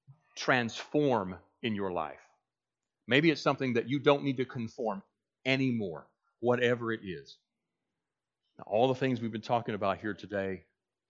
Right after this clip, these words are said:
are in the context of followers of Jesus. We begin that following when we say, "Yes, Lord, Jesus is the Son of God, and he came to save me from my sins.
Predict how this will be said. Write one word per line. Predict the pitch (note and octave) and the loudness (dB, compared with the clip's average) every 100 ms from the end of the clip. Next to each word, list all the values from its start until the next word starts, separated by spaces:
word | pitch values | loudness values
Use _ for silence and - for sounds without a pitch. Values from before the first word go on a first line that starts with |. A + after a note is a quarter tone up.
| _ _ | _ _
are | G2 | -6
in | F#2+ F2+ | -6 -8
the | |
context | F2 B2+ A#2 - G2+ - - | -8 -4 -4 -4 -6 -8 -10
of | F#2 - - | -10 -10 2
followers | A#2+ A#2+ A2+ G#2 F#2 | 4 6 2 -2 -6
of | F2+ | -10
Jesus. | E2 F#2+ F2+ D2 - - _ _ _ | -12 -10 -10 -12 -20 -20 _ _ _
We | A#2+ | -6
begin | G2 G#2 F#2+ A#2 C3+ B2+ | -4 -6 -4 -2 -2 0
that | A2 - - | 0 -2 -4
following | B2 B2 A2+ F#2+ F#2 | 0 0 0 -4 -6
when | F#2 G2+ | -10 -12
we | G2+ | -12
say, | G2+ G2+ | -8 -6
"Yes, | F#2 G#2+ A#2+ - | -4 -2 -4 -4
Lord, | A2+ G#2+ G#2 - _ _ _ _ _ _ _ _ - | -2 -2 -2 -10 _ _ _ _ _ _ _ _ -8
Jesus | G#2+ E3 D3+ C3 - - | 0 2 2 0 -2 -2
is | B2 A2+ G#2+ - | 0 0 -4 -10
the | A#2 | -8
Son | - B2+ G#2+ | -2 0 0
of | F#2 | 0
God, | G#2+ G2 F#2+ | 0 0 -2
and | F2+ | -6
he | B2+ | -8
came | A#2+ B2+ A2 | -6 -6 -8
to | A2 | -8
save | - - A2+ A2 G2 | -12 -4 -2 -2 -4
me | G#2 G#2 F#2+ | -8 -8 -8
from | G#2+ F#2+ | -10 -6
my | F#2 F2 | -8 -8
sins. | - G#2 E2+ E2 | -12 -14 -14 -6